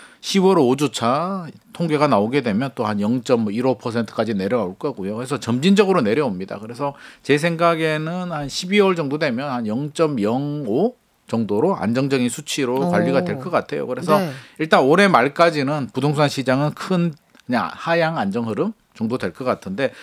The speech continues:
Speaker 1: 그렇다고 하락 전환까지 가지는 않을 것 같고요. 요 정도 수준입니다. 근데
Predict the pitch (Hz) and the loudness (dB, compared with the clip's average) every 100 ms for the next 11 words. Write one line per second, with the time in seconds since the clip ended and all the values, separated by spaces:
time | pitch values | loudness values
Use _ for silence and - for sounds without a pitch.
0 | - - 147 180 175 156 208 220 - 170 | -12 -4 -2 2 0 2 2 2 0 2
1 | 175 175 156 147 151 143 123 123 143 139 | 2 0 -2 -2 -4 -2 -4 -2 -4 -2
2 | 92 110 113 123 90 - 131 110 98 107 | -2 -4 -4 -6 -6 -8 -10 -8 -6 -4
3 | 131 135 - 143 160 151 104 90 98 - | -4 -4 -6 -8 -8 -4 -6 -6 -10 -10
4 | 156 180 | -2 -2